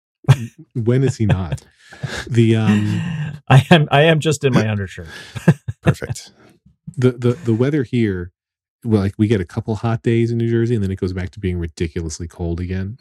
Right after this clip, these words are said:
Speaker 1: So
Speaker 3: Mm-hmm.
Speaker 1: I'm not quite in summer mentality. Every time I, I've decided though, I'm not wearing long sleeves anymore. So I'll take Anya out to the bus, and <laughs> it can be,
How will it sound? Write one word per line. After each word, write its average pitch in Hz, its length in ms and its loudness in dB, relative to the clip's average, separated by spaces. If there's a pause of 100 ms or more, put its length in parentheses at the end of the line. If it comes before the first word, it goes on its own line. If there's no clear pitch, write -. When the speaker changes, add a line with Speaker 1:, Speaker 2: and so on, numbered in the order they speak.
(100)
Speaker 1:
So 78 300 -4
Speaker 3:
Mm-hmm. 82 120 -6
Speaker 1:
I'm 104 100 0
not 104 180 -4
quite 95 260 -4
in 87 80 -8
summer 82 240 -6
mentality. 82 420 -4
Every 107 120 0
time - 140 -4
I, 110 240 -2
I've 110 80 2
decided 120 400 0
though, 101 120 -2
I'm 95 120 -2
not 107 160 -2
wearing 95 280 -2
long 90 200 -4
sleeves 98 280 -4
anymore. 113 360 0
So 107 180 -4
I'll 101 80 -2
take 107 260 -4
Anya 98 280 -2
out 92 120 -8
to - 60 -6
the 90 60 -2
bus, 87 360 -4
and 101 140 0 (260)
<laughs> - 240 -18
it 143 100 -2
can 127 140 4
be, 101 320 4